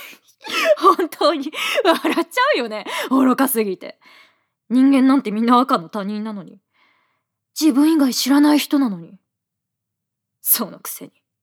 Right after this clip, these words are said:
変に被害者面してね。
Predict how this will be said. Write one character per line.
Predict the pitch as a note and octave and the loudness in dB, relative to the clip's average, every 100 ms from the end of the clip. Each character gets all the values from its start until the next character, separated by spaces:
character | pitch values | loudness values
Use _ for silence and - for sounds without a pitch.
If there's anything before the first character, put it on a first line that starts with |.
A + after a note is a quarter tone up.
| _ _ _ _ _ _ _ | _ _ _ _ _ _ _
変 | G3 G#3 F#3 | -12 -10 -10
に | E3 | -14
被 | - G3 | -16 -14
害 | F#3 F#3+ | -12 -12
者 | F#3+ | -14
面 | A3 F#3 | -14 -16
し | - | -16
て | F#3 | -16
ね。 | F3+ | -16